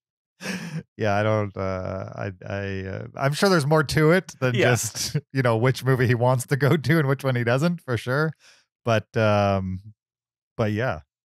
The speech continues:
Speaker 1: I mean, these are two, two, uh, I don't wanna give away what I thought about this one, but two,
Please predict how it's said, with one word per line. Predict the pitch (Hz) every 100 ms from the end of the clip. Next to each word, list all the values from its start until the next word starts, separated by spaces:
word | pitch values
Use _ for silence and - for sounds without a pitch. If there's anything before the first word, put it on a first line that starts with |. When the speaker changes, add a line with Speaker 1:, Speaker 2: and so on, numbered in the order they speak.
| -
Speaker 1:
I | 92
mean, | 98 95
these | 95 101 110
are |
two, | 101 107 101 101 98 _ _ _ _ -
two, | - 107 104 101
uh, | 101 98 98 98 95 95 -
I | 113
don't | 107
wanna | 87 80
give | 82 78
away | 76 80 82
what | 85
I | -
thought | - 139 175
about | 98 85
this | - 90
one, | 95 95 113
but | 82 - _ _ _ _ _ _
two, | - 160 151